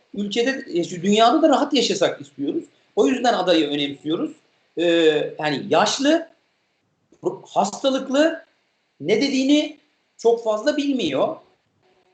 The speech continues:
E, ha Trump'tan iyi mi? Evet <laughs> iyi bence yine de.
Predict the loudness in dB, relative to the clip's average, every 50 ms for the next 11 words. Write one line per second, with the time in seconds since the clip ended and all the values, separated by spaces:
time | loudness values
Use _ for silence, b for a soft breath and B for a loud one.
0 | _ -10 -8 -4 -4 -4 -4 -4 -4 -2 -2 -2 2 2 2 2 2 0 -2 -4
1 | -2 0 2 2 2 4 4 2 0 0 -2 -4 -2 -2 -2 -2 -2 -2 -2 -2
2 | -2 -2 -4 -6 -4 -2 -2 -2 -2 0 -2 0 2 2 2 2 0 B